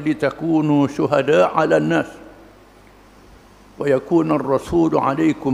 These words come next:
شهيدا." Dan begitulah Allah menjadikan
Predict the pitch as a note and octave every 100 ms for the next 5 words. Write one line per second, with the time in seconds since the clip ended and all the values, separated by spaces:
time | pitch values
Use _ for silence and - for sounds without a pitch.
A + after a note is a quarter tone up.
0 | B2 - B2+ B2 A2 F2 - - - -
1 | - - - - - - - - - -
2 | - - - - - - - - - -
3 | - - - - - - - - - -
4 | - - D#3 E3+ G3 D#3 C3+ C3 F#3+ -
5 | - - A#3 E3+ - - - - - -
6 | - - - - - - - - - -
7 | - - - C#3+ D3+ F3+ F#3 F#3 F#3+